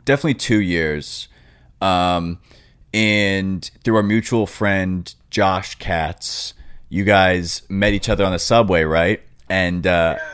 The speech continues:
Speaker 2: yeah,
Speaker 1: at this
Speaker 2: that was weird.
Speaker 1: which wa-, and you recognized him off of YouTube, right?
Speaker 2: I, I'll tell you the origin story. Uh,
Speaker 1: Yeah.
Speaker 2: so I used to, I used to be really into skateboarding, and obviously, if you know Josh Katz, you know that he used to teach.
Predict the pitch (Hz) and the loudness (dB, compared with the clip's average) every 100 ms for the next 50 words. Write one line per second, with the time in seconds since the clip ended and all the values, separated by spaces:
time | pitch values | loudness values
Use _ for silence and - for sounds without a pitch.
0 | - - - - - 107 - 135 - - | -18 -20 -20 -16 0 2 4 4 4 -8
1 | - - - - - - _ _ 110 135 | -20 -20 -20 -20 -20 -20 _ _ 4 4
2 | 139 139 113 113 123 131 123 127 143 123 | 6 4 4 0 4 4 6 6 4 2
3 | 117 127 117 104 95 110 127 - 71 - | 2 2 2 2 0 0 -2 -4 -6 -4
4 | 80 92 - - _ _ _ _ 135 139 | -2 -4 -8 -20 _ _ _ _ 0 2
5 | 147 135 135 147 156 143 127 135 147 135 | 4 2 4 4 6 6 8 8 6 4
6 | 113 110 - 113 117 117 127 123 120 101 | 0 -4 -2 2 2 2 0 0 4 6
7 | 90 110 117 - 139 131 135 139 151 160 | 6 2 -4 2 8 8 8 6 8 6
8 | - 160 139 123 - 131 147 147 135 139 | 6 8 8 6 6 4 4 4 6 8
9 | 139 135 127 120 - 127 131 143 151 151 | 8 8 6 2 2 2 4 4 4 2
10 | 143 - _ - 123 131 127 131 120 117 | 0 -6 _ 0 6 6 6 4 4 4
11 | 117 - 135 147 151 151 135 131 120 143 | 2 -2 2 6 6 6 6 4 4 2
12 | 120 110 - 117 123 123 123 123 120 117 | 2 2 -4 0 2 2 2 2 -2 -4
13 | 117 120 113 123 123 127 - | -4 -8 -4 -4 -4 -8 -16